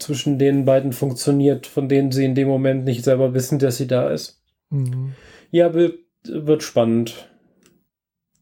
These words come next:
Speaker 1: Gibt wohl auch mehrere Situationen, wo Keanu Reeves, in, also Neo in dieser Szenerie,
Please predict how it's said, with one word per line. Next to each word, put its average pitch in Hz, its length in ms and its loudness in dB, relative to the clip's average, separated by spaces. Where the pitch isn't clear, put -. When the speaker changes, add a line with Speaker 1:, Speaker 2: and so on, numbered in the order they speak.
Speaker 1:
Gibt - 240 -2
wohl 156 160 2
auch 127 160 -2
mehrere 151 400 2
Situationen, 139 880 0
wo 131 380 -2
Keanu 135 440 0
Reeves, 147 520 0
in, 139 380 -8
also 127 220 -4
Neo 139 640 2
in 143 200 -6
dieser 135 420 -2
Szenerie, 135 1000 -2